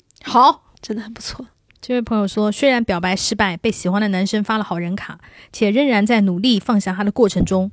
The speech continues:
Speaker 1: 虽然工作发生巨变，一直不顺心，一年了都没有很好的融入公司，但我自学贝斯成功，弹了好的喜欢的歌，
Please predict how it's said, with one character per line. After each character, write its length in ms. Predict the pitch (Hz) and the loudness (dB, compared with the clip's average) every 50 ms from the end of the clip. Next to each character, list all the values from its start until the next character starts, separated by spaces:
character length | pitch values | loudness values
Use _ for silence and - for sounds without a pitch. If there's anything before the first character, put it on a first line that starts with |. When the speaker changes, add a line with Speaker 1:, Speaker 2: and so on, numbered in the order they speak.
| - - | -10 -16
Speaker 1:
虽 140 | - - 254 | -2 0 2
然 140 | 240 226 220 | 2 4 4
工 160 | 226 233 233 | 4 4 4
作 160 | 233 240 202 | 4 4 2
发 160 | 180 208 196 | 2 0 -2
生 160 | 190 - 214 208 | 0 0 0 0
巨 160 | - - 220 | 0 0 -2
变， 200 | 190 208 190 185 | 0 0 0 0
一 60 | 202 | -2
直 140 | 190 - 190 | -4 -4 -6
不 140 | 180 - 190 | -4 -4 -2
顺 180 | - 240 202 | 0 0 0
心， 300 | 180 - - 214 202 208 - - | 0 0 0 -2 -2 -2 -4 -6
一 100 | 285 285 | -2 0
年 220 | 247 226 196 196 | 0 2 2 2
了 100 | 220 233 | 0 0
都 80 | 226 214 | 0 0
没 100 | 214 220 | 2 2
有 80 | 214 | 0
很 220 | 190 - 190 208 226 | 0 0 -2 -2 -2
好 100 | 226 180 | 0 0
的 80 | 180 | -2
融 220 | 180 180 180 180 196 | -2 -2 -2 0 0
入 100 | 226 214 | -2 0
公 180 | 190 196 202 | 0 0 0
司， 360 | 202 - - - 208 202 202 - - | 0 -2 -4 -6 -6 -6 -6 -4 -4
但 160 | 330 285 220 | -2 -2 0
我 80 | 185 180 | -2 -4
自 260 | - - - 523 359 | -4 -6 -2 0 0
学 220 | - - - 208 214 | 0 2 2 2 2
贝 260 | - _ 370 311 233 | 2 _ 0 2 2
斯 140 | - - 196 | 0 -2 -4
成 220 | - - 202 233 | -4 0 0 4
功， 180 | 330 359 370 381 - _ | 4 4 2 2 -4 _
弹 180 | - - 269 | -4 -2 -2
了 100 | 294 339 | -2 -2
好 200 | - - 214 180 | -2 -2 -2 -2
的 120 | 190 226 220 | 0 -2 -2
喜 180 | - - - | -2 -4 -6
欢 200 | 190 - 247 269 | -2 -2 0 0
的 100 | 285 247 | 0 -2
歌， 320 | - - 285 311 311 320 | -2 -2 2 2 2 2